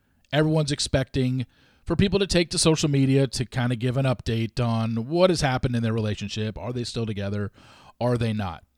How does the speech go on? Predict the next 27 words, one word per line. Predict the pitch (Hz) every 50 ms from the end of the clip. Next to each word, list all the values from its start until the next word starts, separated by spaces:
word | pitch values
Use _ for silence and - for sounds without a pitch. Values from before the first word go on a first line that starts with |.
| _ _ -
Aven | 160 180 208 214 202
and | 190 180
Kylie | - 170 - 175 180 180 151 135 131 135 135
were | 113 123 135 135 135 135 131 127 127 117 _
two | - - - 220 220
of | 208 185
the | 165
first | 139 - 175 175 151 -
people | - 185 160 - 147 139
to | - - 151 131
post, | _ 156 135 123 123 123 - - - - _ - - - - - _ -
and | 143 151
they | 151 147
did | 139 131 175 170
one | 160 156 165 160
of | 151
those | 151 139 135 131 117 - - - _ -
co-posts | - - 190 170 143 - - 113 98 - - - - - - - - 117
where | 117 120 123 120 120 120
they | 113 123 117
both | 104 - 139 139 131 -
posted | - 127 127 117 - - - 117 110
it | 110 101 - _ _ _ _ - - - - - - - -
on | - 131 135 131
their | 131 123 120
Instagram | 120 120 113 - - 113 113 113 107 104 98
feed. | - - 160 156 143 110 87 -